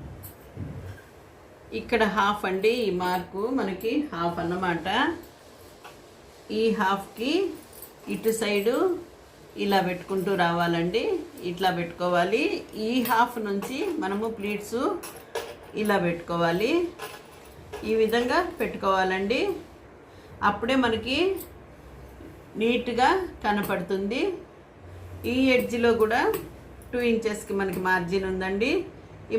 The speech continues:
మార్జిన్ వరకు వదిలేయాలి, మిగతా అంతా ప్లీట్స్ పెట్టుకోవాలి.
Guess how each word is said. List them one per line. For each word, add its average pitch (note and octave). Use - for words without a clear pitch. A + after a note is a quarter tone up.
మార్జిన్ G#3+
వరకు G#3+
వదిలేయాలి, F3+
మిగతా G3
అంతా F#3
ప్లీట్స్ F3+
పెట్టుకోవాలి. E3+